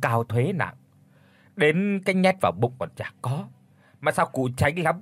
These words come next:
tiền vung ra cho đám sướng ca vô loài thế cơ chứ? Kiểu này á, chỉ có bóc lột, ăn cướp của dân thì mới có tiêu xài mà thôi."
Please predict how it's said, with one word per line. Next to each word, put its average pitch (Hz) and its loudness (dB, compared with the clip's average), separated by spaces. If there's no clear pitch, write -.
tiền 107 2
vung 143 4
ra 143 4
cho 151 0
đám 156 0
sướng 202 0
ca 156 0
vô 131 4
loài 87 2
thế 185 0
cơ - -8
chứ? 127 -6
Kiểu 117 4
này 127 4
á, 139 0
chỉ 135 -8
có 214 0
bóc - 2
lột, 131 6
ăn 156 2
cướp 254 4
của 85 2
dân 127 2
thì 104 -10
mới 117 -6
có 156 2
tiêu 135 6
xài 123 -4
mà - -20
thôi." 135 -2